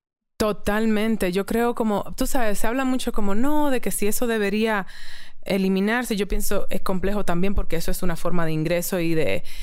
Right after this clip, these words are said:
y es un trabajo para muchas personas que necesitan proveer para sus familias, pero definitivamente hay unos lugares ahí que se cruzan, unas líneas, porque pasa no solamente de ser niñera,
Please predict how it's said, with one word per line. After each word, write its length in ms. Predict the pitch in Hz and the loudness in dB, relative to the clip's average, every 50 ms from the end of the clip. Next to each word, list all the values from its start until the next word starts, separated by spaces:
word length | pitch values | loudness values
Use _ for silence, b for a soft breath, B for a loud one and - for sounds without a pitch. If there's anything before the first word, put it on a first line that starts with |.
| B B B B B | B B B B B
y 140 | - 190 190 | -2 -2 0
es 80 | 180 | 0
un 100 | 196 196 | 0 0
trabajo 580 | 170 - 143 135 147 185 214 220 226 220 226 208 | 2 2 2 2 2 2 2 0 0 0 0 0
para 180 | - 175 156 147 | -2 -2 -2 -2
muchas 280 | 165 - - - 185 | -2 -2 0 0 0
personas 440 | - - 170 - - 175 175 180 180 | 0 0 0 0 0 0 0 2 2
que 80 | - 151 | 2 2
necesitan 720 | 147 143 - 156 151 151 196 190 190 - 185 175 180 175 B B B B B - | 2 2 2 0 0 0 -2 -2 -2 -2 -4 -4 -4 -6 B B B B B -4
proveer 360 | - 160 151 147 151 160 156 | -2 -2 0 0 -2 -2 0
para 200 | - - 156 160 | 0 0 0 0
sus 220 | - - 156 - | 0 0 2 2
familias, 340 | - 147 151 165 190 196 196 | 2 2 2 2 2 2 2
pero 140 | - - 160 | 2 2 2
definitivamente 1000 | 151 156 - - 165 160 - - 170 185 190 185 180 180 180 185 165 175 165 160 B B B B B - | 0 0 0 0 2 2 4 4 4 4 4 4 2 2 2 0 0 0 0 -2 B B B B B 0
hay 160 | - 165 180 185 | 0 0 0 0
unos 220 | 196 202 196 - | 0 0 -2 -2
lugares 460 | 196 180 175 175 175 180 185 180 - | -2 -2 -2 -2 -2 -4 -4 -4 -4
ahí 220 | 185 170 165 170 175 | -2 -2 -2 -2 -4
que 160 | - 190 180 | -4 -4 -6
se 640 | - - - 180 165 165 160 160 156 151 147 147 - | -6 -6 -4 -2 -2 0 0 0 -2 -2 -2 -4 -4
cruzan, 440 | - 180 180 190 185 - - 139 139 | -4 -2 -2 -2 -2 -2 -2 -2 0
unas 240 | 147 160 170 170 156 | 0 0 0 0 0
líneas, 500 | 165 165 175 175 170 156 147 156 - B B B B B B B - | 0 0 0 0 0 -2 -2 -4 -6 B B B B B B B -2
porque 240 | - 170 - 170 | -2 -2 -2 -2
pasa 240 | 156 156 175 175 202 190 | -2 -2 -2 -2 -2 -2
no 100 | 196 214 | -2 -2
solamente 380 | 254 294 302 285 277 294 302 339 | -2 -2 -2 -2 0 0 0 -2
de 80 | 294 247 | -2 -2
ser 160 | - 240 233 | -2 -2 -2
niñera, 560 | 226 214 196 190 196 196 196 202 202 208 | -2 -2 -2 -2 -2 -2 -2 -2 -4 -4